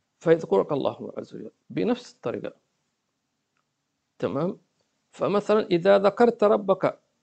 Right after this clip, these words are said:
والم-، والمقصود بالذكر ليس مجرد أن تقول: "لا إله إلا الله"،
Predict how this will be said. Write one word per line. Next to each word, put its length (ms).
والم-، 360
والمقصود 520
بالذكر 640
ليس 280
مجرد 200
أن 80
تقول: 260
"لا 100
إله 80
إلا 160
الله"، 220